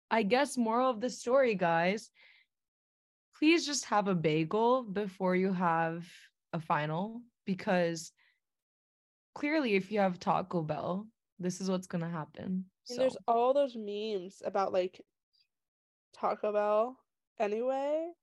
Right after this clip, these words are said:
Speaker 2: Just why would you risk it on your own self?
Speaker 1: See, I mean, like, if you wanna use it as a laxative, like, way before your final, then yeah, like, use it. Like, you know, get it out of your system. But don't, like, that's so stupid. Like,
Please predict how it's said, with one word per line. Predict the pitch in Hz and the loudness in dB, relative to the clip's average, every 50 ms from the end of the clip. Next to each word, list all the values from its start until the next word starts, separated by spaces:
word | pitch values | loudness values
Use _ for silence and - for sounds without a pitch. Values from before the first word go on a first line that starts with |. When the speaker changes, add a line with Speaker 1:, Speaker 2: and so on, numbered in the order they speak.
| _ - | _ -6
Speaker 2:
Just | - 233 - - - | -6 -6 -6 -4 -2
why | 214 208 214 | 0 2 2
would | 233 254 | 2 0
you | 277 269 247 | -2 -6 -6
risk | 208 208 214 208 - - 233 | -4 -4 -4 -6 -6 -6 -6
it | 214 - - | -6 -4 -6
on | - 220 214 | -6 -8 -6
your | 214 - | -6 -4
own | - 196 196 196 208 | -4 -4 -4 -6 -8
self? | - - 202 156 110 110 - - - _ _ _ _ _ _ _ - 381 392 _ _ _ _ | -10 -6 -4 -2 -2 -2 -2 -4 -6 _ _ _ _ _ _ _ -20 -20 -20 _ _ _ _
Speaker 1:
See, | - - - 349 359 - | -16 -6 2 2 2 2
I | - 330 | 2 0
mean, | 320 330 349 359 359 | 2 2 2 2 2
like, | 359 370 339 - - - _ - | 2 2 0 0 -2 -6 _ -8
if | - 277 - - 294 | -6 -6 -4 0 2
you | 311 330 311 | 4 4 4
wanna | 254 214 208 214 226 277 | 2 2 0 0 0 0
use | 302 277 214 185 180 180 180 190 202 185 | -2 0 2 2 4 4 2 2 2 2
it | 226 247 254 - - | 4 4 2 4 2
as | 196 190 190 | -2 -2 0
a | 208 208 | 0 -2
laxative, | 185 170 170 156 156 147 - - - 233 208 233 247 254 214 190 170 - _ | 0 0 0 0 -2 -2 -6 -6 -6 -2 2 4 4 4 4 2 -4 -4 _
like, | - 196 185 180 - | 0 0 0 0 0
way | 185 170 175 180 190 | 0 2 4 4 4
before | 190 196 208 190 - - 175 175 180 | 4 4 2 0 -2 0 0 2 2
your | 185 185 180 180 - _ _ _ - | 2 2 0 -2 -6 _ _ _ -4
final, | - 151 147 151 165 190 226 254 | -2 0 0 0 0 0 0 2
then | 214 226 220 226 | 2 2 0 2
yeah, | 240 302 392 415 311 220 | 0 0 2 2 2 4
like, | 202 190 190 190 - | 4 2 0 0 -2
use | - 240 277 320 311 233 | -2 2 2 2 2 2
it. | 208 180 160 160 | 2 2 2 2
Like, | 175 170 170 170 - _ _ - - _ _ _ _ _ _ - | 0 0 -2 -2 -4 _ _ -20 -20 _ _ _ _ _ _ -6
you | 240 254 | -2 0
know, | 254 214 202 | 2 4 4
get | 180 175 202 202 | 4 6 6 4
it | 220 226 | 6 4
out | 220 214 214 214 | 4 6 4 4
of | 220 220 | 2 0
your | 226 226 226 | -2 -2 -2
system. | - - 240 240 - - - 208 175 160 165 170 180 170 - _ | -4 -4 -6 -8 -6 -2 0 0 0 0 0 -2 -4 -4 -6 _
But | - 214 214 175 - - - 196 | 0 0 0 0 -2 -8 -12 -2
don't, | - 233 269 320 339 254 - | 2 2 4 4 2 -2 -2
like, | - 277 254 220 | -2 -2 0 2
that's | 269 269 311 311 - | 4 2 2 2 0
so | - 339 339 | -2 0 0
stupid. | 320 - - - - 285 262 262 226 196 | 0 0 -2 -4 -4 -2 2 2 2 2
Like, | 220 - - | 2 0 -2